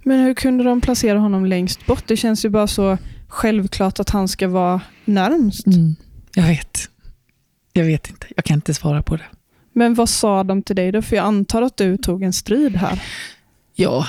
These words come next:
Speaker 2: alltså det var ju mer att då var det liksom redan för sent. För då
Speaker 1: Mm.
Speaker 2: hade ju alla valt tapeter, så jag fattade inte detta förrän, förrän
Speaker 1: Nej,
Speaker 2: det. Så
Speaker 1: okej.
Speaker 2: att då var det liksom lite för sent.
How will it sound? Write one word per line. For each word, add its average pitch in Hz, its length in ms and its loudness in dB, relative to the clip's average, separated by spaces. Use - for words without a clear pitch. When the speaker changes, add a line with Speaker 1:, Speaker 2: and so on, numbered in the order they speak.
Speaker 2:
alltså 175 240 2
det 170 140 2
var 160 200 2
ju 190 240 4
mer 170 280 2
att 147 320 -2
då 151 300 -2
var 147 120 0
det 175 120 -2
liksom 165 260 -2
redan 139 240 -2
för 127 100 -2
sent. - 600 -2
För - 100 2
då - 80 4
Speaker 1:
Mm. 131 120 4
Speaker 2:
hade - 160 4
ju 165 200 4
alla 160 280 0
valt 151 300 0
tapeter, 143 540 0
så 156 120 -2
jag 139 100 -2
fattade 160 340 -2
inte 175 160 0
detta 139 240 -4
förrän, 123 320 -2
förrän 214 280 4
Speaker 1:
Nej, 226 100 4
Speaker 2:
det. 147 100 -4
Så - 80 2
Speaker 1:
okej. 226 120 2
Speaker 2:
att 170 140 2
då 165 140 2
var 170 140 2
det 185 100 0
liksom 175 260 -2
lite 170 200 -4
för - 60 -6
sent. - 540 -4